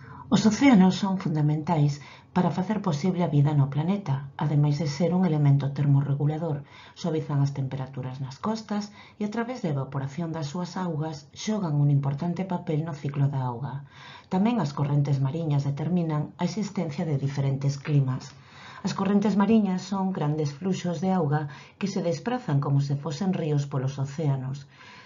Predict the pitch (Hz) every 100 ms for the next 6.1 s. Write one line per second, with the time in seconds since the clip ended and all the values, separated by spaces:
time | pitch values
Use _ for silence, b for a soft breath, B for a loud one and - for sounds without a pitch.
0 | - 156 139 - 143 135 170 - 208 185
1 | 196 160 139 143 135 143 135 - 135 139
2 | 151 160 135 127 127 - B B B B
3 | B 156 147 156 156 143 151 156 170 135
4 | 127 143 151 160 175 196 208 202 143 143
5 | 139 139 135 - - 214 254 277 285 -